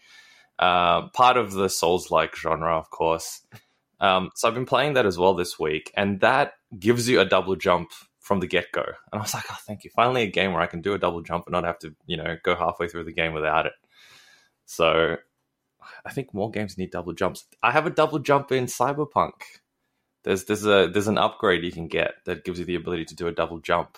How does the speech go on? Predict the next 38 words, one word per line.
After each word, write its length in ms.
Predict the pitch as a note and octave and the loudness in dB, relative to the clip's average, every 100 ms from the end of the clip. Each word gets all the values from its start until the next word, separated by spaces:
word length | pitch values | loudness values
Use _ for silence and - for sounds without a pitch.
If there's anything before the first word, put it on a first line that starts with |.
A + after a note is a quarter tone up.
| - | -6
And 100 | G#2 | -2
it's 180 | A#2 - | -2 0
weird. 200 | D#3+ E3+ | 2 2
It, 60 | A2+ | 2
like, 180 | A#2 C3 | 0 0
it 60 | |
actually 240 | D#3 - - | -2 -2 -6
changes 320 | C#3 C3 G#2+ | -6 -6 -8
the 80 | G#2 | -2
game 280 | F#2+ A#2 | -2 0
dynamic 380 | F#2+ E2 E2+ D#2 | 0 0 -2 -6
quite 220 | - F2 | -2 -2
a 40 | E2+ | -2
bit, 360 | - G#2 D2 - | -2 -2 -2 -6
'cause 140 | G2+ | 0
all 120 | A2+ | 0
of 80 | B2 | 0
a 60 | B2+ | 0
sudden 320 | A2+ G2+ F#2 | 0 2 0
it, 120 | E2+ _ - _ _ _ _ A#2 | -4 _ -20 _ _ _ _ 0
in 160 | G#2+ | 2
some 280 | G#2+ B2 B2+ | 2 0 0
places, 420 | C3 A#2+ A2 F2+ | 2 0 0 -2
it 80 | F2+ | -2
actually 240 | G#2 - | -2 -4
plays 220 | - F2+ F2+ | -2 -2 0
like 200 | E2 D#2+ | -4 -4
Doom 220 | F#2+ F2 | -4 -4
Eternal. 540 | - F#2+ F#2 D2+ - - | -2 0 0 -4 -8 -12
It 80 | - | -4
doesn't 280 | G#2 G2 F#2+ | -4 -2 -2
play 180 | F#2 | 0
like 300 | F2 D#2+ - - _ _ - | 2 0 -2 -14 _ _ -14
Cyberpunk, 840 | - E2 F2 F2 - D2+ - - - _ _ _ _ | -6 -2 -2 -4 -4 -4 -4 -14 -20 _ _ _ _
'cause 120 | G2+ | -6
you 40 | G2+ | -4
can 80 | G2+ | -4
just 160 | G2+ | -6